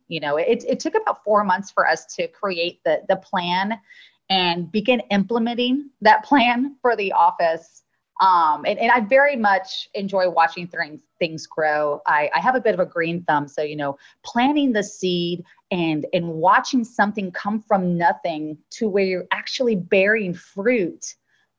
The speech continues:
uh, is, is such a privilege to be a part of. And I feel that's exactly where we are with the, the C D O office within disa.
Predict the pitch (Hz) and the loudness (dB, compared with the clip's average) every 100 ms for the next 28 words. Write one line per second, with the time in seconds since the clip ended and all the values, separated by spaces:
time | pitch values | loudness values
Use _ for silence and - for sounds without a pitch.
0 | - 151 139 - 214 196 165 165 - - | -2 2 2 2 2 2 0 -8 -8 -6
1 | 180 180 190 - - 302 302 285 233 226 | -2 -4 -4 -8 2 4 4 0 0 2
2 | 214 - 208 180 165 - 175 170 156 175 | 0 -2 -4 -2 -2 2 4 2 0 0
3 | 190 247 247 233 220 175 202 196 233 202 | 2 2 2 2 0 0 2 4 2 2
4 | 196 190 180 170 180 180 160 156 - - | 2 2 2 4 6 8 6 4 -2 -16
5 | - - 208 214 - 190 190 175 165 151 | -14 2 4 4 -2 2 6 8 6 4
6 | 143 - - 180 - 208 190 180 175 156 | 0 -6 -6 -6 -4 -4 2 2 4 4
7 | 160 156 151 156 - 147 131 131 - - | 4 0 -6 -6 -4 -4 -6 -6 -6 -6